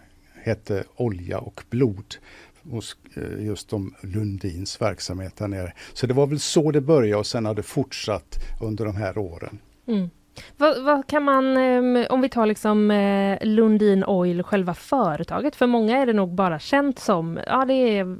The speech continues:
Speaker 2: den här skandalen som var, och det
Speaker 1: Mm.
Speaker 2: börjar bli länge sedan nu liksom. Men vad, vad, vad, vad är det de, eh, vad är det de gör, eller vad var det de gjorde? Vad var
Speaker 1: Mm.
Speaker 2: deras affärsidé liksom?
Speaker 1: Guts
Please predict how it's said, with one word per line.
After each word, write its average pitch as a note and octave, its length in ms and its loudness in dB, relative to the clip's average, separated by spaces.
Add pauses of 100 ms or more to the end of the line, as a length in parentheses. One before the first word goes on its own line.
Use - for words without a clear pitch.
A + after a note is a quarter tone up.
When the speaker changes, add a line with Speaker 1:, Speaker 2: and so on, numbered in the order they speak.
(140)
Speaker 2:
den G3 180 0
här G3 100 2
skandalen F#3 760 0
som G3 180 -2
var, D#3+ 280 -2
och F3 200 -2
det F3+ 160 -2
Speaker 1:
Mm. F#3 80 0
Speaker 2:
börjar F#3+ 160 0
bli F#3 140 0
länge F3 380 0
sedan G3 180 0
nu F#3 140 -2
liksom. F3+ 280 -4
Men A#3+ 140 2
vad, B3 260 2 (300)
vad, B3+ 160 2
vad, A#3 200 -2
vad B3+ 120 4
är G#3+ 120 4
det G3+ 60 2
de, F3 400 0
eh, F3+ 200 0 (580)
vad B3+ 120 6
är A3 40 4
det G3 60 0
de G#3 140 4
gör, G#3 460 6
eller G3 160 2
vad G3+ 100 2
var G3+ 160 2
det F3+ 60 2
de G3 160 4
gjorde? G3+ 380 2
Vad A#3+ 120 6
var A3 80 6
Speaker 1:
Mm. G3+ 80 4
Speaker 2:
deras G3+ 180 0
affärsidé A3+ 800 -2
liksom? - 340 -10 (2000)
Speaker 1:
Guts - 540 -4